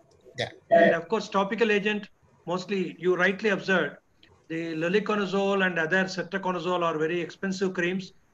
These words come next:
Speaker 2: When there are more than one member in the family are involved, for cost factors, I use either miconazole or clotrimazole in such fa-, fa-, cases.
Speaker 1: All
Speaker 2: Where
Speaker 1: right.
Speaker 2: minimal involvement is there, of course, I go for luliconazole topical.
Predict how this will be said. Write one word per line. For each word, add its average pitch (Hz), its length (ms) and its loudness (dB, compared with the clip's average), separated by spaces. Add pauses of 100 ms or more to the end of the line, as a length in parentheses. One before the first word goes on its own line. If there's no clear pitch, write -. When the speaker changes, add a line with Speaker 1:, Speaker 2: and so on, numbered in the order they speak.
(120)
Speaker 2:
When 170 180 -8
there 175 200 2
are 190 220 -2 (280)
more 175 240 -6
than 180 220 -2
one 175 220 -2
member 180 260 -2
in 175 120 -4
the 165 100 -8
family 165 340 -4
are 160 180 0
involved, 165 340 0 (460)
for 160 140 -4
cost 202 380 -2
factors, 185 720 0
I 175 60 -4
use 175 340 0
either 165 240 -2
miconazole 175 680 -4 (340)
or 175 240 0
clotrimazole 160 800 -2
in 151 140 -8
such 165 260 -6
fa-, 139 380 -6
fa-, 131 240 -10
cases. 131 400 -8 (340)
Speaker 1:
All 120 80 -6
Speaker 2:
Where 214 140 4
Speaker 1:
right. 190 100 0
Speaker 2:
minimal 220 280 4
involvement 202 460 2
is 185 140 -2
there, 220 340 0
of 160 140 -8
course, 175 320 -2
I 160 140 0
go 160 200 -4
for 170 160 -4
luliconazole 135 720 -6
topical. - 380 -20